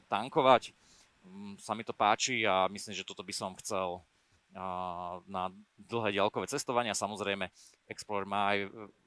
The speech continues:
možnosť snímania mŕtvého uhla, to znamená, že keď tam máte napríklad auto, tak, e, vám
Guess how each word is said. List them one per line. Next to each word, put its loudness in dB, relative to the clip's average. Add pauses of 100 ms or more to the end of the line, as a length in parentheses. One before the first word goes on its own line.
(120)
možnosť -6 (160)
snímania -2
mŕtvého 0
uhla, 2
to -8
znamená, -4
že -8
keď -20
tam 2
máte -6 (160)
napríklad -2
auto, 4 (480)
tak, -2
e, 2 (400)
vám -4